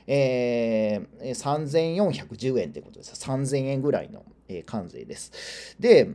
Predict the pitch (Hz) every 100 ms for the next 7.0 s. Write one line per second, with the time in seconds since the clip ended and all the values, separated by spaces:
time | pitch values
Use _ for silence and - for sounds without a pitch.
0 | - 165 170 156 151 147 139 131 135 127
1 | 113 - - 233 202 117 190 202 - 185
2 | 120 - 110 - - 90 76 - - -
3 | 151 160 165 - - - 196 185 160 220
4 | 220 - 247 151 131 131 147 139 123 -
5 | 92 87 135 143 143 240 254 220 202 185
6 | 117 92 82 85 85 85 95 82 - 82